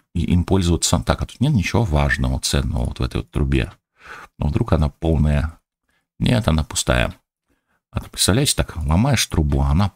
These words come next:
полная чего-нибудь важного. А, например, полония. Нет. Здесь всё чистенько.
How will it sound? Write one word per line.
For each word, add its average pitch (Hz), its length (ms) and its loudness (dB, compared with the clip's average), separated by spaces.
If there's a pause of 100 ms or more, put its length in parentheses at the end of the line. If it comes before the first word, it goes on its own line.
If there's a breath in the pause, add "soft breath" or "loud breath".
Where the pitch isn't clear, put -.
(140)
полная 85 420 2
чего-нибудь 78 460 2
важного. 69 680 0 (800 soft breath)
А, 80 180 4
например, 87 380 2
полония. 90 600 2 (720 loud breath)
Нет. 57 360 -2 (840)
Здесь 78 180 2
всё - 160 0
чистенько. - 640 -2